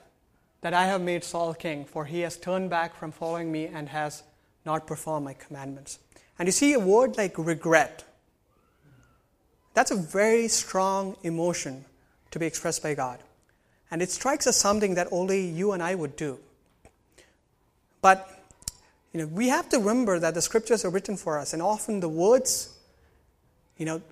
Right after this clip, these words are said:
that are describing God's response can have a different meaning to how we commonly interpret it. So when God says he regrets,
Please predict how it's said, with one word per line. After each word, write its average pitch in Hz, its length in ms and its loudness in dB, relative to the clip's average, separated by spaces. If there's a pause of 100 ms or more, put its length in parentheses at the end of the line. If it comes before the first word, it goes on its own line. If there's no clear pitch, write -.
(120)
that 175 200 0
are 170 140 0
describing 196 760 2
God's 190 500 -4 (180)
response 185 720 -2 (460)
can 185 160 0
have 202 180 0
a 190 40 -2
different 190 340 -4
meaning 180 280 -2 (920)
to 170 100 -6
how 180 160 4
we 180 180 0
commonly 180 400 -2
interpret 175 400 -2
it. 135 200 -8
So 165 100 -2
when 170 180 0
God 220 240 2
says 240 220 4
he 208 100 0
regrets, 170 540 4